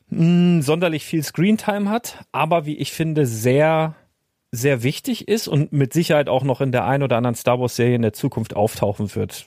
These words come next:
Bin ich, würde ich fast drauf wetten, weil das einfach ein, ein cooler Charakter ist.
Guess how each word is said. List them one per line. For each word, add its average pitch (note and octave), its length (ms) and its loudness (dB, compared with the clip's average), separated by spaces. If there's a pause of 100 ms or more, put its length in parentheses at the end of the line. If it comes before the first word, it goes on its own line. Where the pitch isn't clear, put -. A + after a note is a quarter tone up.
Bin B2+ 200 -2
ich, C3+ 180 -2 (160)
würde C3 140 2
ich - 120 -4
fast - 300 -2
drauf A2+ 200 0
wetten, B2 200 0
weil A2+ 140 4
das A2 180 0
einfach A2 360 0
ein, G#2+ 560 0
ein A2 40 -4
cooler D3+ 280 4
Charakter - 440 0
ist. - 240 -4